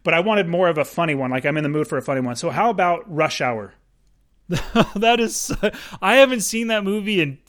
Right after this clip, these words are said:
Speaker 2: fifteen years, maybe. I, that is such a good choice. <laughs> I'm down.
Speaker 1: Awesome. Yeah, I love,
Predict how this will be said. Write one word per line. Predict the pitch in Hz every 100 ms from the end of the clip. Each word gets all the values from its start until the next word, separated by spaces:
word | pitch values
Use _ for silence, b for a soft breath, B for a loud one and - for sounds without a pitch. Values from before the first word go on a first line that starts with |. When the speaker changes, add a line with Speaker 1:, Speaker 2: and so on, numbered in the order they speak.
| -
Speaker 2:
fifteen | 233 226 - 226 220 196 165
years, | 175 208 185 143
maybe. | 139 127 117 131
I, | 175 180 - b b _ -
that | 180 190
is | 185 -
such | 160 151
a | 151
good | 139
choice. | - 117 110 - -
<laughs> |
I'm | 185 143
down. | - 139 127 123 117 -
Speaker 1:
Awesome. | 160 175 170 156 165
Yeah, | 196
I | 202
love, | 202 233 170